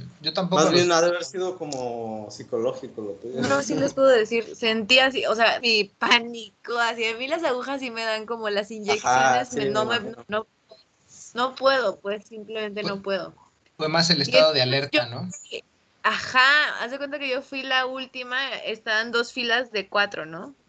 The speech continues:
Speaker 3: Yo era la última y, pues, yo estaba viendo, ¿no? Se pincharon a uno, se pincharon a otro. Y ya me tocaba, ya me tocaba y
Speaker 2: Se
Speaker 3: dije, "Ok, pues,
Speaker 2: pincharon.
Speaker 3: tranquila, respira, o sea, todo va a estar bien".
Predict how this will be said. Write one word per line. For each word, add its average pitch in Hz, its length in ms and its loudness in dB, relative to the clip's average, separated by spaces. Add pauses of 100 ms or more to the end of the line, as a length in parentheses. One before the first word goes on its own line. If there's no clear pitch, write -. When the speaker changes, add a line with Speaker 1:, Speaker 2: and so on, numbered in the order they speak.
(100)
Speaker 3:
Yo 196 180 -6
era 196 160 2
la 185 140 0
última 254 680 -2
y, 220 120 -8
pues, 202 200 -4
yo 254 80 -2
estaba 302 300 4
viendo, 285 380 0
¿no? 226 380 -2
Se 202 220 -4
pincharon 180 480 -4
a 165 120 -4
uno, 226 600 -4
se 202 140 -10
pincharon 175 460 -4
a 180 220 0
otro. 208 420 -2 (680)
Y 226 140 2
ya 254 100 8
me 294 140 4
tocaba, 247 500 2
ya 247 140 -2
me 262 120 -8
tocaba 233 460 0
y 226 40 0
Speaker 2:
Se 226 60 -8
Speaker 3:
dije, 226 140 -10
"Ok, 226 120 -10
pues, 233 240 -2
Speaker 2:
pincharon. 190 200 -10
Speaker 3:
tranquila, 220 640 -2
respira, 202 800 -4
o 180 60 -14
sea, 175 180 -14
todo 190 240 0
va 180 80 0
a - 20 -6
estar 180 280 -4
bien". 180 340 -6